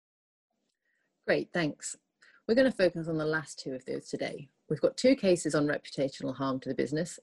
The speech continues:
and another case on breakdown in working relationships.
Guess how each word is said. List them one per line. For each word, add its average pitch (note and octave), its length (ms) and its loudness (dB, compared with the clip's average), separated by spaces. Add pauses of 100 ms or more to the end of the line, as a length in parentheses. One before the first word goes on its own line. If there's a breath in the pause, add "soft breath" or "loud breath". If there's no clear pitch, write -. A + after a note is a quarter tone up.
and D#3+ 140 4
another D#3+ 260 6
case C#3 320 0
on C3+ 120 -2
breakdown C3+ 420 -2
in C3 100 -2
working C3+ 280 -4
relationships. - 720 -8